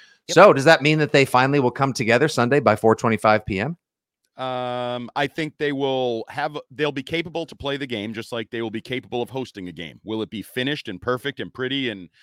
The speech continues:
Speaker 1: per-, as good as it could be? No, it will not be. And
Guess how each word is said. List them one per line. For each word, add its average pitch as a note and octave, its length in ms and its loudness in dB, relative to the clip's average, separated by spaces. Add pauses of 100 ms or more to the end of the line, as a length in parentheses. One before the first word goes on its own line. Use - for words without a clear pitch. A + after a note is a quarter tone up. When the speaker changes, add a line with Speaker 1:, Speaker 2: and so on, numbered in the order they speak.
(140)
Speaker 1:
per-, B2 140 -4
as G2+ 200 -4
good C3+ 200 0
as C3 80 -4
it D3+ 120 -8
could A2+ 160 -8
be? C#3+ 260 -4 (180)
No, E3 240 2
it G#2 80 -6
will C3+ 100 -6
not D3+ 280 0
be. F2+ 240 -4 (340)
And C3+ 240 -4